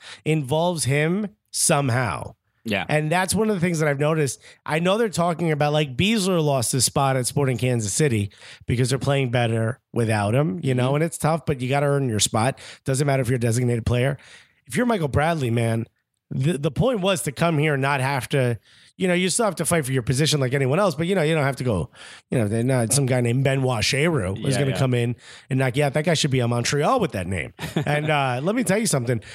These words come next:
Speaker 1: This guy, man, his touches are on point. Maybe this is what Bradley needs, but dude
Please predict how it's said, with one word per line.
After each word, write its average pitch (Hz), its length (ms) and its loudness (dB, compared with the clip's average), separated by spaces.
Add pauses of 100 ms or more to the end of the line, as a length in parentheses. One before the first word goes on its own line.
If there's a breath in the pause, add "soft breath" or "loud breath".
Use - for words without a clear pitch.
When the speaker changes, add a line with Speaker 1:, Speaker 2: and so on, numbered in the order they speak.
(160 loud breath)
Speaker 1:
This 180 180 0
guy, 175 260 2
man, 127 220 0
his 185 200 0
touches 156 500 0
are 127 460 -2
on 165 460 0
point. 131 540 -2 (320 loud breath)
Maybe 170 240 0
this 214 200 0
is 185 120 0
what 175 160 2
Bradley 165 380 0
needs, 143 280 0
but 107 140 -4 (140)
dude 214 520 -2